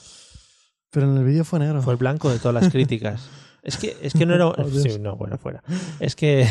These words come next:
Speaker 2: <laughs> bórralo de tu mente,
Speaker 1: Coge
Speaker 2: amigo
Speaker 1: eso y tíralo a la
Speaker 2: oyente.
Speaker 1: basura.
Speaker 2: El, eh, es que Michael Jackson no era un color muy negro, ¿no?
Speaker 1: No era muy negro, pero ahora mismo que lo estoy pensando, ¿no hubiera sido un youtuber increíble?
Speaker 2: ¿Michael Jackson?
Speaker 1: Sí.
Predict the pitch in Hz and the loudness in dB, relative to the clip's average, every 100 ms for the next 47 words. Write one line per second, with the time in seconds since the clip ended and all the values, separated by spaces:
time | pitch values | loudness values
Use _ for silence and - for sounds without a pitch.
0 | 90 147 131 120 117 110 113 110 - 101 | 0 -2 2 2 2 0 0 -2 -2 -2
1 | 110 107 104 156 139 151 151 107 147 139 | -2 -2 0 2 2 2 4 2 2 2
2 | 139 135 139 135 - - _ 139 131 123 | 0 0 -2 -4 -8 -20 _ 0 2 2
3 | 117 110 110 104 - - 117 113 110 - | 0 -2 -4 -6 -8 -6 -4 -4 -4 -2
4 | 190 156 131 165 202 - 226 - - - | -2 0 0 0 0 0 -2 -4 -20 -20
5 | _ _ _ _ _ - - _ _ _ | _ _ _ _ _ -20 -20 _ _ _
6 | _ _ - 160 143 170 214 226 220 180 | _ _ -14 0 2 4 2 2 2 2
7 | 117 160 202 98 147 - _ - - - | 2 0 0 0 -4 -8 _ -20 -20 -20
8 | _ - 165 214 226 202 220 202 165 - | _ 0 2 4 4 4 4 4 2 0
9 | - 160 190 240 226 196 196 175 156 147 | -4 2 4 4 2 0 0 0 2 2
10 | 139 143 156 247 254 214 165 151 151 151 | 2 4 4 4 2 4 4 4 2 2
11 | 147 143 143 143 135 131 127 139 147 127 | 2 0 2 -2 -2 0 0 0 -2 -2
12 | 127 117 123 226 226 - - 143 127 | -2 -2 -4 -6 -8 -6 0 2 2